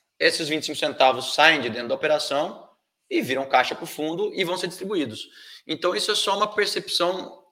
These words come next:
temporal. É, quando você, é, é, em algum momento esse dinheiro vem, esse é o ponto. E enquanto esse dinheiro fica dentro do cri, ele fica gerando juro sobre juro.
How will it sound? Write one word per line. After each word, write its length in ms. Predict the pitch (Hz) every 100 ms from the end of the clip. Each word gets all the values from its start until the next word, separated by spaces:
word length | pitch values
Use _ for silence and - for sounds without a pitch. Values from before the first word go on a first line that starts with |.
| _ _
temporal. 800 | 185 180 208 156 127 - - - _ _ _
É, 280 | 120 120 120 -
quando 200 | 151 175
você, 540 | 170 170 - 135 123 -
é, 560 | - 110 101 98 - -
é, 560 | - - - - - 131
em 60 | 180
algum 180 | 214
momento 320 | 240 185 202 208
esse 80 |
dinheiro 200 | 160 202
vem, 240 | 185 123 - - _
esse 160 | 117 -
é 40 |
o 20 |
ponto. 320 | - 104 - _ _ _ - _
E 140 | 135
enquanto 380 | 175 175 208 214
esse 160 | 208 175
dinheiro 260 | 139 135
fica 220 | 120 -
dentro 240 | 135 143 127
do 100 | 123
cri, 420 | 151 202 - _
ele 120 | - 123
fica 160 | 123
gerando 280 | 120 135 151
juro 180 | 127 123
sobre 180 | 156 175
juro. 360 | 175 117 -